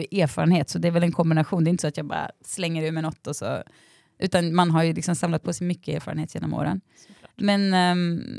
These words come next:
Speaker 1: men jag skulle, jag har liksom, hade ett möte med en tjej häromdagen som vi, ja, men jag skulle verkligen vilja anställa någon sån här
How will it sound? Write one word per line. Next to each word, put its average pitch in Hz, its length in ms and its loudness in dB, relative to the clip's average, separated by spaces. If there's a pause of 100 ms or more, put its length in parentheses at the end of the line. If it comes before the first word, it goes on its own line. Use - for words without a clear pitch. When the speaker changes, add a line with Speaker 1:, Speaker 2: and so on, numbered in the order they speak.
(220)
Speaker 1:
men 208 260 2
jag 214 120 4
skulle, 214 380 0
jag 220 140 2
har 208 260 4 (120)
liksom, 208 320 -6 (320)
hade 185 160 -2
ett 175 60 -6
möte 185 300 -2
med 180 140 0
en 180 160 0
tjej 185 240 -2
häromdagen 175 380 0
som - 160 -8
vi, 175 140 -4 (100)
ja, 220 220 2
men 247 160 0
jag 254 100 2
skulle 226 200 0
verkligen 185 340 2
vilja 151 360 0
anställa 156 380 -4
någon 143 240 -4
sån - 160 -14
här - 220 -10